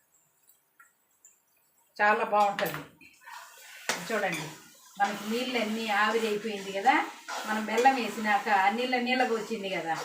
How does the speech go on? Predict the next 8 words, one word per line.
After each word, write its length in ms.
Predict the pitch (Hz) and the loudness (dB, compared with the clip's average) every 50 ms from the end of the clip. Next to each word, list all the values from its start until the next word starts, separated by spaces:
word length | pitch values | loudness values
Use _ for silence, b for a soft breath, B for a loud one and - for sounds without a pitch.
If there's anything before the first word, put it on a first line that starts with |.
| - - - - - - - 226 | -10 -12 -14 -16 -16 -12 -10 -8
ఇప్పుడు 200 | 214 220 214 214 226 | -6 -6 -6 -6 -4
చూడండి, 280 | 233 226 202 190 180 180 - 240 | -4 -2 -4 -4 -4 -4 -2 0
పాకం 280 | 226 233 226 233 214 196 196 | 0 0 0 -2 -6 -8 -8
వచ్చి 240 | - - - 277 370 440 508 - - - - - - - - _ _ _ - 226 | -10 -10 -6 -4 -4 -4 -4 -8 -14 -20 -20 -20 -20 -20 -20 _ _ _ -4 -2
మనకి 260 | 240 240 240 240 240 233 233 214 214 | 0 0 0 0 -2 -4 -4 -2 2
బాండీలకు 440 | 254 285 302 320 320 294 285 247 240 | 4 4 4 4 2 0 0 -2 0
కూడా 120 | 277 269 269 233 233 | 2 2 2 4 4
గరుచుకోలేదు. 460 | - - - - 214 190 180 175 | 2 2 0 -2 -4 -2 -4 -4